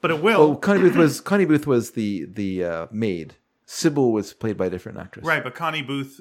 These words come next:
Speaker 1: uh, was the co-writer.
Speaker 2: Yeah, she was the co-writer, that's true.
Speaker 1: Yeah. So we're missing half the writing staff. Um, but, uh, he's gonna be doing it with his daughter, Camilla Cleese.
Speaker 2: I see.
Speaker 1: Right.
Speaker 2: Who's made a bit of a living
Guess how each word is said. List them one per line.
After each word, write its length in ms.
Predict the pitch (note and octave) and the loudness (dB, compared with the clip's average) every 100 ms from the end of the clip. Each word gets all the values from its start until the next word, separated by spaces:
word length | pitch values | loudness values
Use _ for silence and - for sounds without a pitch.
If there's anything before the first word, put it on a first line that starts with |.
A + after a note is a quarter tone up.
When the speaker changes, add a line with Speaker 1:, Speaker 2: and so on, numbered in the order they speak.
| - | -8
Speaker 1:
uh, 380 | C3 A#2 A2+ A2 | -6 -4 -6 -8
was 280 | A#2 A#2+ - | -8 -8 -10
the 140 | A2+ | -14
co-writer. 680 | - D3+ A#2+ B2 E3 - - | -12 -10 -8 -4 -4 -4 -6
Speaker 2:
Yeah, 100 | C#3 | -4
she 120 | C3 | 2
was 140 | E3 C#3+ | 2 2
the 80 | A#2+ | 0
co-writer, 340 | A2 - F2 | -2 -4 -8
that's 180 | E2+ - | -10 -14
true. 140 | - | -14
Speaker 1:
Yeah. 160 | A#2+ - _ _ _ | -14 -14 _ _ _
So 260 | - C3 A#2 | -12 -10 -10
we're 160 | B2 | -12
missing 340 | C3 D#3 F3 D3 | -12 -12 -14 -10
half 240 | C#3+ C#3+ | -8 -8
the 100 | D3 | -8
writing 300 | A#2+ A2+ A2 | -6 -6 -10
staff. 480 | - G2 G2 B2+ _ _ _ - | -16 -18 -16 -18 _ _ _ -6
Um, 600 | D3+ D#3 D3+ D3 D3+ - _ D3 | -2 0 -2 -6 -14 -20 _ -8
but, 380 | D#3 D#3+ D#3+ _ D3 | -4 -2 -4 _ -6
uh, 220 | C#3+ C3+ | -4 -4
he's 180 | D#3+ C#3+ | -6 -8
gonna 160 | D#3+ | -10
be 80 | D3+ | -8
doing 280 | C#3+ F3 E3+ | -6 -4 -4
it 160 | E3 C#3 | -6 -4
with 200 | C#3 C#3+ | -6 -4
his 200 | C3 A2+ | -8 -4
daughter, 680 | C#3+ D#3 C3 G#2+ C#3 - _ | 0 2 2 -2 -6 -12 _
Camilla 360 | - C3+ D#3 A2+ | -12 -8 -6 -8
Cleese. 520 | - E2 - - - - | -10 -16 -16 -18 -20 -6
Speaker 2:
I 120 | A#2 | -2
see. 360 | - A2+ B2 D3 _ _ _ - | -2 -2 -4 -6 _ _ _ -20
Speaker 1:
Right. 240 | F#2+ F2+ - _ - | -18 -18 -20 _ -2
Speaker 2:
Who's 140 | C#3 | 2
made 120 | E3+ | 4
a 60 | C#3 | 4
bit 100 | C#3+ | 4
of 80 | B2 | 4
a 40 | |
living 500 | A#2 A2 A2 G2 F#2+ | 0 0 -2 -6 -12